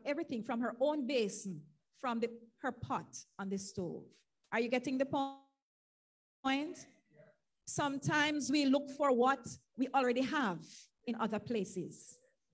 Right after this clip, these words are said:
No, I, I'm not hearing your responses. Sometimes we look for what we already have in other places, not realizing that we are partaking of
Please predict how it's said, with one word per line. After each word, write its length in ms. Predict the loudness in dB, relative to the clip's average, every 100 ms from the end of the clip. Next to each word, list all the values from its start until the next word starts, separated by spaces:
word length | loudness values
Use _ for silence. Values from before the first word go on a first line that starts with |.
| _ _ _
No, 140 | -2 0
I, 120 | 0 0
I'm 120 | -2
not 180 | -2 -2
hearing 320 | 0 2 2
your 180 | 4 4
responses. 800 | 2 2 2 2 0 -2 -4 -8 -20 -16
Sometimes 800 | -4 0 0 0 6 8 8 4 4
we 220 | 4 4
look 440 | 4 4 4 2
for 240 | 0 2 6
what 300 | 6 4 2
we 120 | -6 _ _ _ _ _ _ _ _ _ _ _ _ 2
already 440 | 4 6 4 2 2
have 480 | 4 6 4 2 0 -6 -8 -14 -4
in 140 | -2
other 260 | 2 2 2
places, 880 | 2 2 4 2 -2 -4 -8 -14 -16 _ _ _
not 220 | 0 0 2
realizing 600 | 4 6 6 6 2 0
that 140 | 2
we 80 | 0
are 60 | 0
partaking 720 | 2 0 0 0 0 0
of 80 | -4